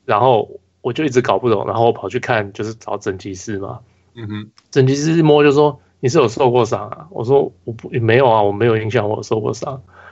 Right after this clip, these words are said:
Speaker 1: 嗯，他就，他就帮我整整整整整，然后就后来我回家以后，就是我想好久好久，我说：“啊，我九年级就是，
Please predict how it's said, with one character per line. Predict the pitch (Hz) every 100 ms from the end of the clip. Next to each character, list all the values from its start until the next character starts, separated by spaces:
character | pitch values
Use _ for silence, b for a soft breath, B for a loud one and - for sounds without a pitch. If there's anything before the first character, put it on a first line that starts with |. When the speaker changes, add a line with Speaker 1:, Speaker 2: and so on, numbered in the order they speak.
| B B B B _
Speaker 1:
嗯， | 110 104
他 | 107
就， | 107 101 101
他 | 107
就 |
帮 | 107 104
我 | 101
整 | 101
整 | 98
整 | 98 101
整 | 107
整， | - -
然 | 117
后 | 117 117 B B B _
就 | 139
后 | 123 135
来 | 117
我 | 107
回 | 120
家 | 107 117 113
以 |
后， | 117 110
就 | 113
是 | 117
我 | 117
想 | 110 104 98
好 | - 101 107
久 | 110 98
好 | 92 98
久， | 101
我 |
说 | 113
：“啊， | 135 143
我 | 139
九 | - 120 110
年 | 113
级 | 120 110
就 |
是， | 120